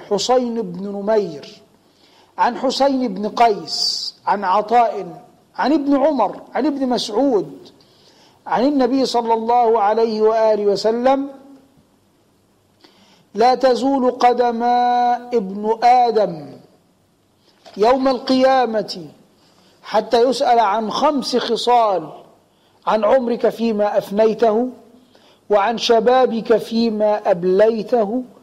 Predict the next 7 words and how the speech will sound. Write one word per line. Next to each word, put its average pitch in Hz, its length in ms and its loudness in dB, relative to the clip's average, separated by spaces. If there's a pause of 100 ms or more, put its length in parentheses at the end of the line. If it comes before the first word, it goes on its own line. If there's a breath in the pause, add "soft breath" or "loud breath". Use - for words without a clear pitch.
(360 soft breath)
وعن 220 500 0
مالك 247 440 2
من 208 280 -2
أين 226 280 0
اكتسبت 220 600 -2
وفيما 196 640 0
أنفقت، 220 640 -2